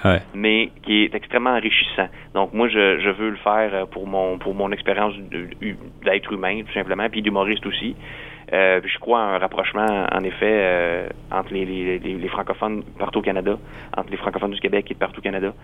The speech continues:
Speaker 2: Donc, euh, moi, par mon humour, euh, je, je, c'est un, c'est un sentiment qui est très, très agréable de se retrouver sur scène à Toronto, à Winnipeg, ou à Vancouver, ou à Victoria,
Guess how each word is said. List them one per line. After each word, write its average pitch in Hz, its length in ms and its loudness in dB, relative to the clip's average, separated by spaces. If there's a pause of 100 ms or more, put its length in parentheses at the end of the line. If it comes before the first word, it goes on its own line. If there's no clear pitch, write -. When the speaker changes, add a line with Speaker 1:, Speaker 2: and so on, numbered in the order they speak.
(180)
Speaker 2:
Donc, 98 320 0 (340)
euh, 95 260 6
moi, 92 240 -4
par 101 140 2
mon 95 140 -4
humour, 95 420 0
euh, 92 140 4
je, 90 180 -2
je, 87 300 0 (180)
c'est - 80 2
un, 95 60 4
c'est 131 100 0
un 120 60 2
sentiment 143 320 0
qui 160 100 -6
est 113 40 -2
très, 156 120 2
très 151 180 0
agréable 107 440 4
de 95 40 -8
se - 60 -8
retrouver 98 240 -4
sur 98 140 -2
scène 113 240 2
à 101 100 -2
Toronto, 107 540 2
à 101 40 2
Winnipeg, 104 460 0
ou 101 100 -2
à 101 60 4
Vancouver, 101 460 0
ou 104 100 -2
à 92 60 -2
Victoria, 98 480 2